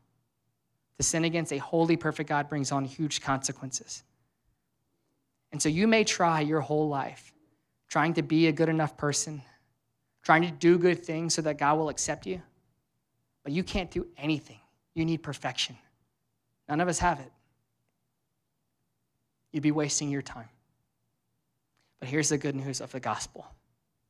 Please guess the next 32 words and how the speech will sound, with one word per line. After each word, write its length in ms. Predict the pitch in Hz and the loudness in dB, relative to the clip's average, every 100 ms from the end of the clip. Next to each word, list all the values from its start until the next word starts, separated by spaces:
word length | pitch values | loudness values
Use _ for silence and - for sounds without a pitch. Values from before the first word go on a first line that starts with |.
| _ _ _ _ _ - | _ _ _ _ _ -14
is 100 | 143 | -4
that 220 | 156 143 147 | 0 0 2
God 200 | 143 160 | 2 2
looked 280 | 151 - | 0 -4
at 80 | 160 | -10
his 240 | - 156 - | -4 -2 0
son, 260 | 139 127 | 0 -2
Jesus, 380 | 123 139 127 117 | -2 -2 -4 -6
the 180 | - 160 | -6 -2
only 400 | 156 185 202 208 | 4 6 8 6
one 400 | 175 165 156 127 - - - | 6 6 4 0 -8 -20 0
who 80 | 185 | 4
could 140 | 190 | 6
do 160 | 156 180 | 6 4
anything 480 | 160 208 226 226 202 | 4 4 6 6 8
about 240 | 170 180 | 10 10
our 100 | 160 | 10
sin 280 | 143 160 147 | 6 2 2
problem, 360 | 147 131 135 | 2 2 0
and 120 | 151 123 | -6 -6
he 120 | 151 | -4
said, 260 | - 135 127 | -2 -6 -6
"Go. 120 | 117 - - _ _ _ _ _ _ _ _ _ | -14 -14 -20 _ _ _ _ _ _ _ _ _
Live 220 | - 151 180 | -2 0 2
the 100 | 175 | 2
life 260 | 160 156 | 2 0
that 140 | 147 - | -6 -2
Tim 220 | 151 151 | 0 2
was 200 | 147 143 | 2 0
required 420 | 139 - 127 135 | -2 -2 -4 -4
to 100 | - | -8
live, 320 | 135 131 - | -10 -12 -20